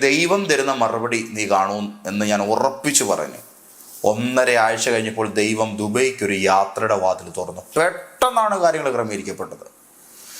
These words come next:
പറന്നു പോകുന്നതിൻ്റെ തലേ ദിവസം വെള്ളവടി കമ്പനിക്കാരുടെ അടുക്കിലേക്ക് ചെന്നു. "എടാ, കുടിക്കാൻ വന്നതല്ല, ഒരു ഒന്നൊന്നര ആഴ്ച മുമ്പ് ഒരു, ഒരു ചോദ്യം ചോദിച്ചായിരുന്നല്ലോ,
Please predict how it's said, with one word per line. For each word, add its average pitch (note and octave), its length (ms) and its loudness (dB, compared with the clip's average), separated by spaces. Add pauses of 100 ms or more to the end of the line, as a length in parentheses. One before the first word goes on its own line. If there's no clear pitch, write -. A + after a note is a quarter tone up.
(460)
പറന്നു C#3 400 4
പോകുന്നതിൻ്റെ C#3+ 560 2 (380)
തലേ C3 280 4 (140)
ദിവസം A2+ 360 2 (1500)
വെള്ളവടി C3+ 460 4
കമ്പനിക്കാരുടെ C3 560 2
അടുക്കിലേക്ക് G#2+ 440 -2
ചെന്നു. E2 240 -4 (1000)
"എടാ, A#2+ 220 2 (100)
കുടിക്കാൻ C3+ 440 2
വന്നതല്ല, G#2 380 2 (720)
ഒരു A#2 200 2 (540)
ഒന്നൊന്നര C#3 320 4 (100)
ആഴ്ച C#3 200 2 (100)
മുമ്പ് D3 200 0
ഒരു, C#3 80 4 (120)
ഒരു C3+ 100 0 (160)
ചോദ്യം C#3 340 4 (380)
ചോദിച്ചായിരുന്നല്ലോ, A#2 640 2